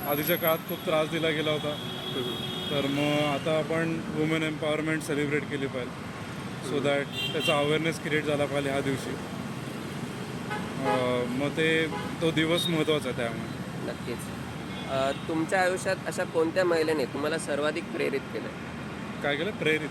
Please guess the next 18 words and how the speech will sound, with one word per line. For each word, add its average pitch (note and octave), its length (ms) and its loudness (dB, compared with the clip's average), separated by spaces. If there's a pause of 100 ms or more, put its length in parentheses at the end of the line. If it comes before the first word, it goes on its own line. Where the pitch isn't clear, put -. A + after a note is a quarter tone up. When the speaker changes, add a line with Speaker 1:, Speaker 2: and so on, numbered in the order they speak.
Speaker 2:
प्रेरित D#3 320 4
केलं. A2+ 280 -4 (540)
Speaker 1:
अ, D3+ 40 -2
मला D#3 560 0
आईने F3 220 4
केलं D#3+ 240 2
मला, C#3 220 0 (420)
कारण D3 200 2
ती D#3+ 80 2
स्वतः E3 560 2 (440)
एक D#3 120 -2
वर्किंग D3+ 360 2
वुमन D3+ 280 2
आहे C3+ 120 -2
Speaker 2:
हम्म. B2+ 720 -4
Speaker 1:
आणि C3+ 200 -2
ती, D3 460 0
अ, C#3+ 100 0